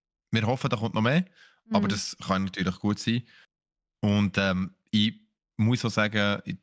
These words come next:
Speaker 1: denke, das wird so ein Game sein, wenn's nicht, ähm, das, das, das ist doch so ein Partyspiel, oder nicht, Steffi?
Speaker 2: Ja,
Speaker 1: Da, da, da
Speaker 2: natürlich.
Speaker 1: nimmst
Speaker 2: Natürlich ist es ein
Speaker 1: ja, das,
Speaker 2: Partyspiel.
Speaker 1: das ist ein bisschen
Speaker 2: Man
Speaker 1: Alkohol,
Speaker 2: kann bis zu
Speaker 1: ein bisschen
Speaker 2: acht Personen können es spielen. Also es ist
Speaker 1: Eben,
Speaker 2: fünf gegen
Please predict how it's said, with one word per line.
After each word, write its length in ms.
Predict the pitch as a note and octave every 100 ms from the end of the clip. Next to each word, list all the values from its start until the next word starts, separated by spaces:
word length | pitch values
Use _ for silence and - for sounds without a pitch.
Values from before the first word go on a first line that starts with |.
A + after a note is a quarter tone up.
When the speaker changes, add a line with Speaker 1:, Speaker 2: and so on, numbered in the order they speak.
| -
Speaker 1:
denke, 320 | G2+ A2 -
das 140 | F#2+
wird 160 | F#2 F#2+
so 80 | G2
ein 60 |
Game 260 | F#2 F#2+ F#2+
sein, 180 | F#2 F2
wenn's 260 | F2+ E2+ -
nicht, 340 | G2 F#2 -
ähm, 520 | E2+ F2+ F2 E2+ E2 - - - - _ _ _ -
das, 100 | -
das, 200 | - C#3 A#3+ -
das 120 | -
ist 60 | -
doch 80 | C#3
so 120 | -
ein 60 | C3
Partyspiel, 580 | - F2+ F#2 - - E2
oder 180 | D#2+ E2
nicht, 280 | A#2+ D#3+ -
Steffi? 160 | F#3
Speaker 2:
Ja, 140 | G#3 A#3+
Speaker 1:
Da, 80 | G3
da, 20 |
da 140 | A3
Speaker 2:
natürlich. 180 | F#3+ A3+ F#3
Speaker 1:
nimmst 220 | E3 -
Speaker 2:
Natürlich 400 | F#3+ - G#3 G#3+
ist 20 |
es 80 | G#3
ein 60 | G2+
Speaker 1:
ja, 140 | B2+
das, 40 | C3
Speaker 2:
Partyspiel. 300 | G2+ - F#2+
Speaker 1:
das 80 |
ist 120 | F2 -
ein 760 | - _ _ _ _ _ _
bisschen 240 | - F2+
Speaker 2:
Man 40 | - A2
Speaker 1:
Alkohol, 140 | G#3+
Speaker 2:
kann 120 | A#3 F#3
bis 240 | F#3 F3
zu 60 | C#4
Speaker 1:
ein 120 | C4
bisschen 100 | F#3+
Speaker 2:
acht 300 | F3 F#3 -
Personen 580 | A3+ - A3 A#3 G#3 G3
können 140 | G#3+
es 100 | G#3
spielen. 360 | - F3+ F#3 F#3 - _ _ _ _ -
Also 180 | E4
es 100 | D#4
ist 140 | G#4 G4
Speaker 1:
Eben, 100 | -
Speaker 2:
fünf 360 | - D4+ -
gegen 80 | -